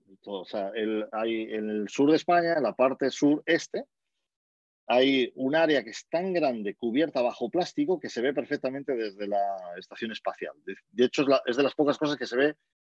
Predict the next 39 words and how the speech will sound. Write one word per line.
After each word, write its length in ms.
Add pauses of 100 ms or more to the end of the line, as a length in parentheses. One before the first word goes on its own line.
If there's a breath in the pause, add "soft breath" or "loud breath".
(180)
construida 400
por 80
el 60
ser 100
humano, 360
físicamente 840
se 120
ve 140
de 140
día 460
perfectamente, 640
¿no? 180
Ma-, 320
se 160
le, 160
le 100
llaman 200
el 80
mar 180
de 100
plástico 400
de 60
Almería. 440 (400)
Si 140
os 60
metéis 240
en 60
internet 200
y 40
lo 60
buscáis, 360
es, 220 (300 soft breath)
son 220
imágenes 400
increíbles 360
de 60
valles 360
enteros 260
así 300